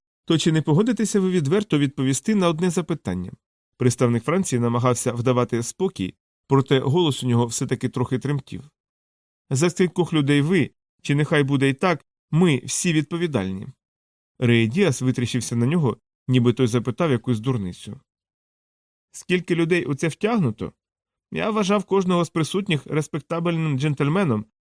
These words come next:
для якого права людини понад усе. Життя одного чи восьми мільйонів хіба є принципова різниця,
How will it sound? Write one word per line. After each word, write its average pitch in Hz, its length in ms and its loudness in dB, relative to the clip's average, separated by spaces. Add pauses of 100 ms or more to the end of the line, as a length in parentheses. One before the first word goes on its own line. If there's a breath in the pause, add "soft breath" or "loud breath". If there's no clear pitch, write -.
(140)
для 139 120 2
якого 156 340 0
права 160 300 2
людини 160 380 0
понад 165 320 -2
усе. 190 360 -4 (960)
Життя 160 320 2
одного 165 380 2
чи 156 120 -2
восьми 156 280 0
мільйонів 156 520 2 (340)
хіба 160 320 0
є 185 180 0
принципова 151 560 -2
різниця, 120 520 -4